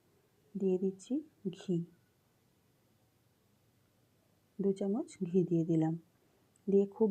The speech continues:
ভালো করে এবার মিশিয়ে নিয়ে ঢাকা দিয়ে মিনিট পাঁচেক আরও রেখে দিয়ে তারপরে আমি সার্ভ করে দেখাচ্ছি। তোমরা অবশ্যই একবার ট্রাই করে দেখো বন্ধুরা, যে কোনো মুদি দোকানে কিন্তু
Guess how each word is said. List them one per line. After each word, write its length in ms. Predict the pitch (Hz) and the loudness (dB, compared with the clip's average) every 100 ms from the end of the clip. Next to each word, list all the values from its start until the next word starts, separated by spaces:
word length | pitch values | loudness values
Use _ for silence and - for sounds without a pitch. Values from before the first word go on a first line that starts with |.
| 180 | 2
ভালো 180 | 185 196 196 | 4 4 4
করে 120 | 208 | 2
এবার 140 | 208 208 202 | 2 4 2
মিশিয়ে 360 | 190 - 202 202 | 2 2 4 6
নিয়ে 160 | 214 339 208 - | 4 0 -2 -4
ঢাকা 280 | 180 175 190 180 | -2 4 4 4
দিয়ে 200 | 175 240 349 _ _ _ _ _ | 2 2 0 _ _ _ _ _
মিনিট 280 | 196 196 208 - | 6 6 6 4
পাঁচেক 280 | 202 196 208 | 2 2 0
আরও 200 | 175 180 175 | 2 2 2
রেখে 220 | 170 - 190 | 2 0 0
দিয়ে 160 | 185 233 339 | 2 0 0
তারপরে 300 | 180 170 175 180 | -2 -2 -4 -2
আমি 100 | 220 311 | -2 0
সার্ভ 200 | 170 160 - | -2 -2 -2
করে 140 | 208 226 | 0 2
দেখাচ্ছি। 480 | 151 165 151 - - 170 - _ _ _ _ _ _ _ _ _ _ _ _ _ _ _ _ _ _ _ - | 0 -4 -8 -8 -12 -12 -12 _ _ _ _ _ _ _ _ _ _ _ _ _ _ _ _ _ _ _ 0
তোমরা 180 | 202 196 | 4 4
অবশ্যই 340 | 180 190 - 220 | 4 0 2 0
একবার 180 | 208 226 226 | 2 -2 0
ট্রাই 180 | 208 202 208 | 2 2 2
করে 140 | 220 | 2
দেখো 260 | 208 196 220 202 | 2 0 0 2
বন্ধুরা, 360 | 196 196 214 311 - _ _ - | 2 2 0 -2 -6 _ _ 2
যে 140 | 208 208 | 6 6
কোনো 140 | 226 269 | 6 6
মুদি 260 | 220 202 202 | 6 6 4
দোকানে 300 | 202 202 202 202 | 4 4 4 2
কিন্তু 340 | 214 202 | 0 2